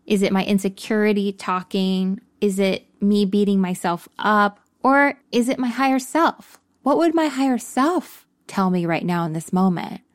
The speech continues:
You know, it's totally okay to not have the energy to show up to social engagements or show up to hang out with your friends when you're feeling like you need rest. You know, that is totally okay. And I'm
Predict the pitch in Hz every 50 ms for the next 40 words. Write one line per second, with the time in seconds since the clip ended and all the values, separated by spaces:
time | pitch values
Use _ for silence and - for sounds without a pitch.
0 | _ _ - 247 262 269 269 262 254 254 - 262 262 - - - - - - 269
1 | 285 285 311 311 311 302 269 233 233 220 - - - 190 185 180 180 185 185 202
2 | 220 226 233 240 - _ _ - - 214 202 202 202 208 208 - 196 - - 190
3 | 196 196 196 196 190 - - - 180 180 180 180 185 180 175 - 196 202 208 220
4 | 220 226 226 226 220 _ _ _ _ - 226 208 - - - - - 196 190 185
5 | 185 190 196 190 - - 202 196 - - 185 190 185 - 190 - 185 185 180 -
6 | 175 180 180 180 180 - - 190 185 180 180 180 180 - - - - _ _ -
7 | 202 190 196 - - - 208 196 196 196 190 - - _ - 196 170 - - 185
8 | 185 185 185 175 - - 175 180 - 180 175 - - - 175 165 170 170 170 170
9 | 170 175 175 - - - 214 214 208 208 208 190 - - - 208 220 226 233 233
10 | 220 208 202 185 196 196 196 - - 190 196 208 202 202 208 208 196 - - 196
11 | 254 285 - - - - - - - - - 208 220 233 226 214 - 240 277 -
12 | - 285 262 - - - - 233 240 233 254 254 254 240 208 208 196 - - -
13 | 170 180 190 214 226 247 262 - - 208 214 220 214 214